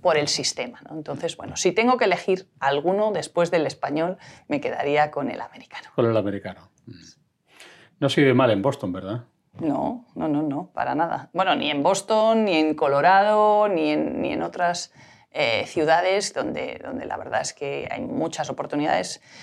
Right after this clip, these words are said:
Speaker 1: Eh, vuelvo a decir lo mismo, en cada, cada sitio tiene su encanto y hay que saber, sobre todo, adaptarse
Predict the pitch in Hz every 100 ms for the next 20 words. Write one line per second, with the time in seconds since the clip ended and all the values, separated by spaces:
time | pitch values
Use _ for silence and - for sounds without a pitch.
0 | - - 196 170 185 233 196 156 175 147
1 | 175 175 156 127 - 160 151 147 151 156
2 | 156 160 160 165 - 170 165 165 233 190
3 | 180 185 - 175 156 180 185 202 202 202
4 | - 156 147 175 175 160 160 - 143 139
5 | 170 185 196 - 139 135 - 226 233 -
6 | 240 247